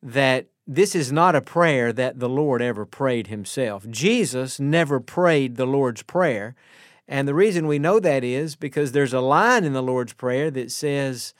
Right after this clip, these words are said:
"Forgive us our debts as we forgive our debtors." And the scripture says that Jesus never sinned. And so Jesus would never have asked God the Father to forgive him of his sins or of his debts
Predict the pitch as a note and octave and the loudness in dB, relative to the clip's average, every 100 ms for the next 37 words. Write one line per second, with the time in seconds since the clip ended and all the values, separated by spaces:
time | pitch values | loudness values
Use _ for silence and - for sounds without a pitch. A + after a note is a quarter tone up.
0 | _ _ _ _ C#3 C3 D#3+ E3 D#3+ C#3+ | _ _ _ _ -4 0 2 2 2 2
1 | D3+ C#3+ A#2+ D3 G3 D#3+ - D3 A#2+ C#3+ | 4 4 4 2 4 0 -4 -6 -4 -4
2 | D3 C3 B2 C3+ B2+ B2 B2 F#3+ C3+ D3 | -4 -4 -4 -2 -2 -2 -2 -2 -2 -8
3 | E3 - _ _ _ _ C#3 C#3 C3 G#3 | -10 -16 _ _ _ _ -4 -4 0 0
4 | A#3 - C3+ - C#3 E3 D3 C3+ B2 F#3 | 0 -2 -4 -2 -2 -2 -2 -4 -2 -4
5 | G3+ C#3 - C#3 C3+ D3 - B3 A3 C#3 | -4 -6 -2 0 0 -2 0 0 0 -4
6 | F#2 F#2 _ _ _ _ C#3+ C#3+ - C#3+ | -12 -20 _ _ _ _ -6 -2 0 0
7 | A#2 G3+ B3 D#3+ D3 D#3 C#3 D3+ F3 D3+ | 2 0 0 -2 -2 -2 0 2 2 0
8 | C#3 C3+ C#3 C3 - C#3 D3 F3 C#3+ B2+ | 0 0 0 -2 -8 -2 2 2 2 0
9 | C3 F#3+ C#3 - E3+ F#3 C3 B2+ - A#2+ | -6 -12 -8 0 2 4 0 -4 -6 -6
10 | B2+ A#2 F3 C#3+ C3+ B2 A2 A#2+ - - | -6 -2 -4 -4 -6 -6 -8 -10 -6 -4
11 | F#3+ D3 B2+ C3 B2 A#2+ A2 A#2+ E3+ C#3 | -2 -4 -4 -6 -6 -6 -6 -2 0 0
12 | D3+ | -4